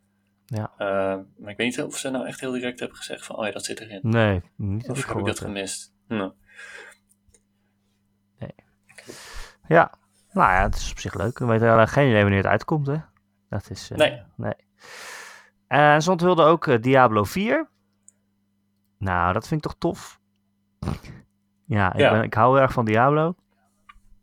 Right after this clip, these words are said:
Speaker 1: Ze lieten ook hi-, ook hiervoor een hele lange cin-, cinematic trailer zien. Ook van negen minuten, geloof ik.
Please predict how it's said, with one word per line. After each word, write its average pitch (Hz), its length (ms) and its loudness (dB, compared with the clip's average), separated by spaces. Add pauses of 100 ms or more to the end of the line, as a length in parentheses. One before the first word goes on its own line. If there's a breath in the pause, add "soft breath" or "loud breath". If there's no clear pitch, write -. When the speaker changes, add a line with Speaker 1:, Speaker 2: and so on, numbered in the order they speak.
(240)
Speaker 1:
Ze - 180 -10
lieten 107 300 -4
ook 123 260 -2
hi-, 113 220 -4
ook 135 200 4
hiervoor 160 440 4
een 151 60 6
hele 156 180 4
lange 143 460 4 (380 loud breath)
cin-, - 440 -4
cinematic 127 520 0
trailer 117 380 2
zien. 117 320 -2 (100)
Ook 107 180 -8
van 117 140 -4
negen 110 300 0
minuten, 107 320 -2
geloof 101 260 0
ik. 113 100 -8